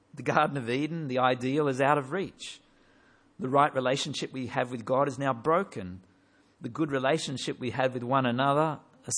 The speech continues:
severed. Suffering has entered the world. In addition, nature is cursed. It's subject to frustration, and so we see all of the natural disasters that have entered.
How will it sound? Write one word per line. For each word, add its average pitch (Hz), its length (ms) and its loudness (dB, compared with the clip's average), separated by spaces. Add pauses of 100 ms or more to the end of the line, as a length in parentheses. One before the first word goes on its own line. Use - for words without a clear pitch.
severed. 131 460 -4 (1040)
Suffering 170 520 0
has 131 120 -2
entered 139 300 -2
the 131 40 -6
world. 127 640 -2 (1160)
In 139 120 -6
addition, 139 440 -2
nature 170 360 -2
is 131 140 -4
cursed. 202 440 -4
It's - 220 -8
subject 156 400 -4
to 127 80 -12
frustration, 156 840 -4
and 110 120 -8
so 135 120 -4
we 127 120 -6
see 156 320 -4
all 151 180 0
of 135 80 -2
the 131 80 -4
natural 139 380 -4
disasters 127 720 -2
that 110 100 -8
have 104 120 -4
entered. 120 460 -4